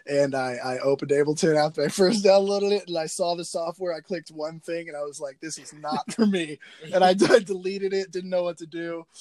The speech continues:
Uh, um, and then, like, a year later, when I actually had someone who, like, could show me a thing or two,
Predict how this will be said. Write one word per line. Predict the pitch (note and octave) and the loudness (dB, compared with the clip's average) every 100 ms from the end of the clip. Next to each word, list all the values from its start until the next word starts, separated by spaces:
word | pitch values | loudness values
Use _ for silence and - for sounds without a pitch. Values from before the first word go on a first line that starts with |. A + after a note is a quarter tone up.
| - - _ | -20 -20 _
Uh, | D#3 D3+ C#3+ C3 - | -6 -6 -6 -10 -12
um, | C#3+ C3+ B2+ B2 - | -10 -10 -12 -20 -12
and | D3+ D3+ | -8 -2
then, | D#3 D3+ D3 C#3+ | -2 -2 -4 -6
like, | C#3 C3+ | -4 -4
a | |
year | C3+ C#3 C#3+ | -2 0 0
later, | C#3 C3+ B2+ | 0 0 -2
when | B2+ | -6
I | B2 | -6
actually | B2 C3+ B2 | -8 -6 -6
had | B2+ B2+ | -6 -4
someone | C3+ B2+ B2 | -6 -4 -4
who, | B2+ B2 | -2 -4
like, | A#2 A2+ _ _ _ - | -6 -12 _ _ _ -8
could | C3+ | -4
show | - C#3 C3 | 0 2 0
me | B2+ A#2 | -2 -6
a | |
thing | C3 A#2+ | -6 -6
or | G#2+ | -6
two, | - A2 G#2+ | -6 -6 -6